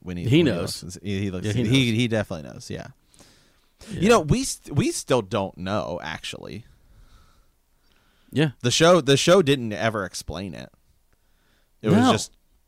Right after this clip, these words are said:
Speaker 1: it was just, it's just a comment, and it, a lot of people interpret it as
Speaker 2: Right.
Speaker 1: as something, but it could be, could be anything.
Speaker 2: See, I,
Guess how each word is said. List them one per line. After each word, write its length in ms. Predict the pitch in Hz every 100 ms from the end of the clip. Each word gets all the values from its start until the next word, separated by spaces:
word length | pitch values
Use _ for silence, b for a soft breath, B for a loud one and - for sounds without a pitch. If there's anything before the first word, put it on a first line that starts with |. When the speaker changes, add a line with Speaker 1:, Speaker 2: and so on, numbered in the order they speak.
| _
Speaker 1:
it 80 | 117
was 140 | 117
just, 180 | 113 -
it's 140 | 107
just 160 | 117 107
a 60 | 113
comment, 440 | 117 113 113 92
and 200 | 98 98
it, 180 | 95 90
a 100 | 92
lot 220 | 92 98 101
of 40 |
people 260 | 107 95 95
interpret 460 | 92 - 95 92
it 120 | 90
as 460 | 82 85 85 90 - b b b -
Speaker 2:
Right. 260 | 131 139 - _ _ _ _
Speaker 1:
as 400 | 101 92 90 87
something, 680 | - - 98 92 76 67 - - _ -
but 200 | 87 90
it 60 |
could 200 | 78 98
be, 360 | 85 73 73 - _ _ _ _
could 160 | -
be 140 | 87 87
anything. 440 | 98 - - - _ _ _ B B B B B
Speaker 2:
See, 300 | - 208 185
I, 140 | 143